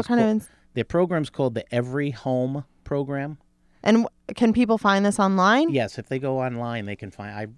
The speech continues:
Speaker 1: I, I was able to find it very easily online. I just, I just put in my search engine, "Every Home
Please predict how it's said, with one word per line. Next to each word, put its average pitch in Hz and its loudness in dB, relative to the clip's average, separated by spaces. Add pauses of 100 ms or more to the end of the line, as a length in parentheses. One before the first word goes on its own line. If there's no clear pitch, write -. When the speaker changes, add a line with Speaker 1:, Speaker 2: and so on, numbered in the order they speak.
Speaker 1:
I, 113 -6
I - -2
was 117 -6
able 110 -4
to 104 -10
find 107 -8
it 98 -10
very 110 -6
easily 101 -10
online. 95 -14
I 101 -14
just, - -14 (240)
I 104 -12
just 104 -16 (320)
put 113 -10
in 110 -10
my 101 -10
search 117 -8
engine, 107 -8 (400)
"Every 120 -2
Home 117 -4